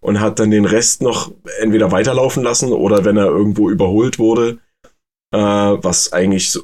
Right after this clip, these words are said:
aufgrund der K I damals nie so wirklich möglich war, ähm, hat er dann den Rest selber noch gefahren,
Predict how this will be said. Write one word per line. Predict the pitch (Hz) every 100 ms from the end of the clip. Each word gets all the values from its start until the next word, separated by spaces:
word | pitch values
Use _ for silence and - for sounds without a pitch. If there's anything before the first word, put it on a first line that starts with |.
| -
aufgrund | 92 110 98
der | 101
K | - 90
I | 82 107 107
damals | 95 98 98 -
nie | 107
so | 98 92
wirklich | 104 104 - - -
möglich | 107 95 101 113
war, | 107 104 - - - - -
ähm, | 101 101 101 98 98 95 98 _ _ _ _ - - _
hat | - 98
er | 98
dann | 95
den | 95
Rest | 95 -
selber | 101 98 101
noch | 92
gefahren, | - - 73 71